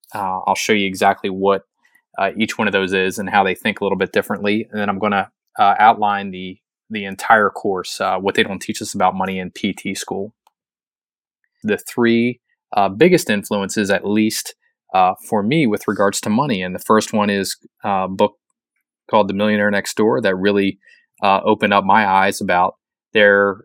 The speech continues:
uh, people think about money in different ways and behave differently according to money. And, um,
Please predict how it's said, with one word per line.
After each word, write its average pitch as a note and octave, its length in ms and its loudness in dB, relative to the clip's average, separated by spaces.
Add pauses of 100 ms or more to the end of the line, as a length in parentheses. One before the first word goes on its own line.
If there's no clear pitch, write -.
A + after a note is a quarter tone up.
(180)
uh, G2 180 -4
people A2 260 -4
think A2+ 240 0
about G2+ 240 2
money G2 260 -2
in F#2+ 120 -4
different F#2 320 -8
ways G2+ 320 -2
and F2+ 140 -8
behave F#2 380 -2
differently F#2+ 400 -4
according A2+ 400 0
to G#2 80 -8
money. G2 340 -6 (520)
And, F#2+ 520 -4
um, F#2+ 380 -2